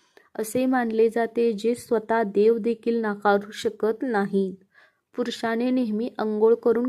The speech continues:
केस धुतल्यानंतरच पूजेत सहभागी व्हावे. तरी विवाहित महिलांनी केस न धुता सिंदूर लावून पूजेत सहभागी होऊ शकतात.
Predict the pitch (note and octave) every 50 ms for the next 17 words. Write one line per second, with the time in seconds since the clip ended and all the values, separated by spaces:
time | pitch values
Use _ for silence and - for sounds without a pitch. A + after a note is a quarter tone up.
0 | B3+ - - G#3 G#3+ A3+ A3 G#3+ A3 A3 A3 - G#3 G3+ G#3+ A3 A3 A3+ A3+ G#3+
1 | G#3+ G#3 A3+ A3 A3+ A#3+ A#3+ A#3+ - _ _ A3 G3 F#3+ - A3 A#3+ A#3 - -
2 | _ _ _ _ _ _ _ - - - A#3+ A3+ F#3+ E3+ F3+ F#3 F#3 F#3 F#3+ A3+
3 | B3+ B3+ B3+ G#3 F3+ E3+ E3+ E3+ F#3 G3 F#3 - - _ _ _ _ _ _ _
4 | _ _ - A3 G#3 A#3 B3 B3+ B3 A#3+ A3+ A3 A3 A3+ A#3+ A#3+ A#3+ - A#3 A#3+
5 | A3+ A3 G#3 G#3 G#3+ G#3+ A3 A#3 B3 - _ - G#3 A3 A#3 - - G#3+ G#3 A3
6 | A#3 A#3+ G#3+ A3+ G#3 G#3+ G#3 G#3 G#3+ G#3+ G#3+ A#3+ A3+ G#3+ G3+ G3+ G#3+ A3 A#3 A#3+
7 | A#3 A3 G#3+ G#3+ A3 A#3 A#3+ - - A3 F#3+ F3 A3 A3+ A3+ A3 - - A#3+ A3+
8 | G#3 F#3 G#3 G3+ G3+ F#3+ G#3 A#3+ A3+ A#3+ G#3 G3 G3 G3+ A3 A#3+ - - A3+ A3
9 | _ _ - F3+ F3 F3